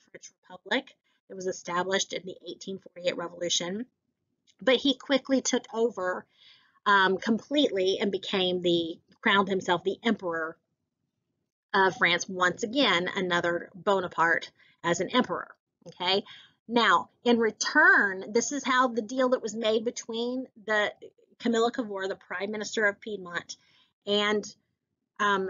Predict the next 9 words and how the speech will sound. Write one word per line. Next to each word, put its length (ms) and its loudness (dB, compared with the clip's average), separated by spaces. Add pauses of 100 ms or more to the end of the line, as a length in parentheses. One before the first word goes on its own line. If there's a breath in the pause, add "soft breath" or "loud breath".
(160)
Emperor 280 0
Napoleon 520 -6
the 80 -6
Third 300 -2
of 60 -8
France. 540 -6 (1120)
France 760 0 (220)
would, 580 0 (100)
um, 580 0